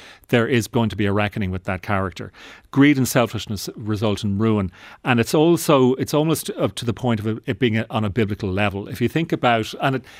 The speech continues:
the, the storm front that comes with these characters is either physical, moral, or spiritual, or, um,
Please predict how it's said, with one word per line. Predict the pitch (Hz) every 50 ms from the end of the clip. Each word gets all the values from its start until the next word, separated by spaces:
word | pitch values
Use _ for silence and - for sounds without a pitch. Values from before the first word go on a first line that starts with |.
| - - - - - 113 - -
the, | - 139 120
the | 113 - 120
storm | - - - - 180 165 175 185 185 175 156
front | - - 131 117 104 -
that | 107
comes | 101 - 135 123 117
with | 117 95
these | 107 104 92
characters | - - 117 113 110 107 101 - 104 92 90 - - - - - - - - _ -
is | - 117
either | 120 113 107 113
physical, | 104 - - 147 135 123 131 - 123 110 107 -
moral, | 107 104 110 107 104 104 101 104 104
or | - 104
spiritual, | - - - 110 101 98 - - 104 95 98 - - 123 -
or, | 311 - 117 104 98 95 - - - - - - - - _ -
um, | 147 123 110 107 101 98 - - 117